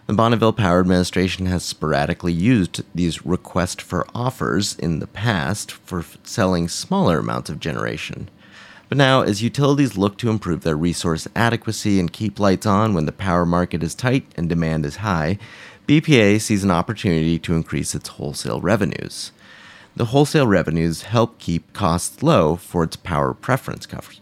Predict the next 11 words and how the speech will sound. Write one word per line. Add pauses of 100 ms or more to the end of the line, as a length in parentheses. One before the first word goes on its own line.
(140)
customers. (1040)
B
P
A's
manager
of
power
services,
long-term
sales,
and